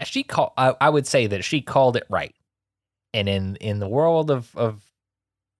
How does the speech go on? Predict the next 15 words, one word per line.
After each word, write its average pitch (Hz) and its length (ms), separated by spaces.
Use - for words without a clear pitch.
n-, 120 560
picking 156 480
which 143 240
one's 139 280
the 127 140
Chojin, 139 640
she's 147 380
the 143 120
one 123 240
who 113 120
got 101 200
it 85 120
right. - 260
And 123 140
it's 123 160